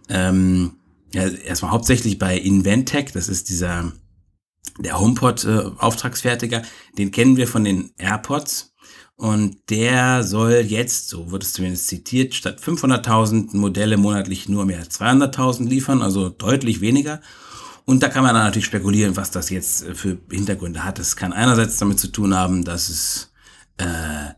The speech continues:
einfach nur drei Märkte sind. Und das ist ein sehr großer Markt, ein mittelgroßer und ein, hm, Australien.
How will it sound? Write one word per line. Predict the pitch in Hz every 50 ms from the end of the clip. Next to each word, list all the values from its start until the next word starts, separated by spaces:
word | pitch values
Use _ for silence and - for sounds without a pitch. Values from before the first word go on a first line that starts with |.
| _ _ _ _ _ _ _ _ -
einfach | 101 98 92 - 92 - -
nur | 98 95 98 95 92 90 80 - _
drei | - 95 87 95 90
Märkte | 82 80 - - - - 143
sind. | 120 120 123 135 143 139 -
Und | 98 90 87
das | 90
ist | 101 98
ein | 98 - 98 104 104
sehr | 92 101 101
großer | 95 - 95 113 127 127 - 147 135
Markt, | 135 135 135 135 143 143 - - - - _ _
ein | - 107 107 107 107 101 104 104 101 101 98 - -
mittelgroßer | - 123 139 135 156 143 120 123 123 135 135 135 - 135 131 131 127 - _
und | _ - 113 107 95
ein, | - 101 104 104 104 104 101 98 - _ _ _ -
hm, | 127 123 123 127 127 123 _ _ _ _ _ _ -
Australien. | - 98 95 - 101 107 113 123 127 127 123 123 123 117 117